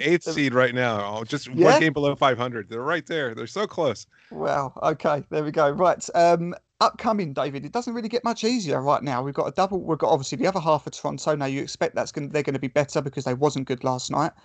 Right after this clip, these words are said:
Speaker 2: Uh, well, actually, that's maybe a bit harsh. They were okay. Miami played very well, so let's not take that away from us. Uh, but another tough game against Toronto. Then we're back to back outside, uh, in Brooklyn.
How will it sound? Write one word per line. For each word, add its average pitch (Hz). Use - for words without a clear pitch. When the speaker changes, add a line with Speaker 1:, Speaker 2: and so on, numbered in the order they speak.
Speaker 2:
Uh, 240
well, 415
actually, -
that's -
maybe 269
a -
bit -
harsh. -
They 269
were 220
okay. 180
Miami 175
played 175
very 180
well, 170
so -
let's -
not 170
take -
that -
away 139
from 139
us. -
Uh, 165
but 160
another 240
tough 208
game 170
against 156
Toronto. 170
Then 165
we're 160
back -
to -
back 185
outside, 165
uh, 151
in 147
Brooklyn. 165